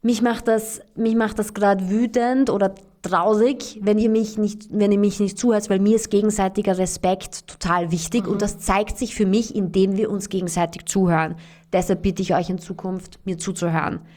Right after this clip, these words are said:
Speaker 1: Das sind wir jetzt in der gewaltfreien Kommunikation, ja.
Speaker 2: Mhm.
Speaker 1: Und die startet immer mit Gefühl und Bedürfnis, weil
Speaker 2: Mhm.
Speaker 1: wir uns nur über Bedürfnisse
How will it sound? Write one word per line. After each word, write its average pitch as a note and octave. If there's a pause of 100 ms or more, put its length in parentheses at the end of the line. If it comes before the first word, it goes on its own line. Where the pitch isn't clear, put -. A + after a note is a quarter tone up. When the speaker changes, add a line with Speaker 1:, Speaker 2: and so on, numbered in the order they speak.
(220)
Speaker 1:
Das -
sind G3+
wir F#3+
jetzt F#3+
in F#3
der F3+
gewaltfreien E3+
Kommunikation, D#3+
ja. E3
Speaker 2:
Mhm. G#3+ (200)
Speaker 1:
Und G#3+
die G#3+
startet G#3
immer B3
mit F#3+ (280)
Gefühl G#3+
und G#3
Bedürfnis, F#3+
weil F3
Speaker 2:
Mhm. F3
Speaker 1:
wir G3+
uns G#3
nur A3
über G3
Bedürfnisse F#3+